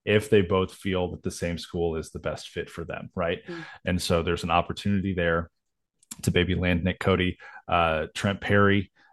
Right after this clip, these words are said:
Speaker 1: a guard, combo guard from California, has been on campus. It's probably down to T C U, Colorado, and either U S C or Oregon for his services.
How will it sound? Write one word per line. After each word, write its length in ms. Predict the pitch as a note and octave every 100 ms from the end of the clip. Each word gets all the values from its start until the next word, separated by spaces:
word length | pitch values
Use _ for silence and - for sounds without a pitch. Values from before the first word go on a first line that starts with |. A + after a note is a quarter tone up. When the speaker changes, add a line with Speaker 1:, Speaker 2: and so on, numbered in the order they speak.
| -
Speaker 1:
a 320 | F2+ F2 E2+
guard, 420 | F2 E2+ F#2+ F#2+ G2 -
combo 300 | G#2 G2 F#2+
guard 280 | F2+ F#2
from 280 | F#2+ - F2+
California, 580 | - F2+ F2+ - F2+ F#2
has 160 | F#2 -
been 140 | F#2+
on 180 | F2+ F2+
campus. 540 | - F#2 F#2+ F#2 -
It's 100 | E2+
probably 280 | - F2+ F2+
down 180 | F2 F2+
to 100 | F2
T 200 | - G2+
C 180 | F#2 -
U, 360 | F#2 F#2 F#2 F2
Colorado, 800 | - - F2+ F2 F2 F2+ F2+ F2+
and 120 | F2+ F#2
either 220 | F#2 E2+
U 220 | F2+ F#2+
S 160 | F2 -
C 100 | G2
or 140 | F2
Oregon 480 | E2+ G2 G2+ G#2+ G#2 - - - _
for 100 | G#2
his 220 | G#2 G#2+
services. 720 | - G#2+ G#2 G#2+ G2+ G2 -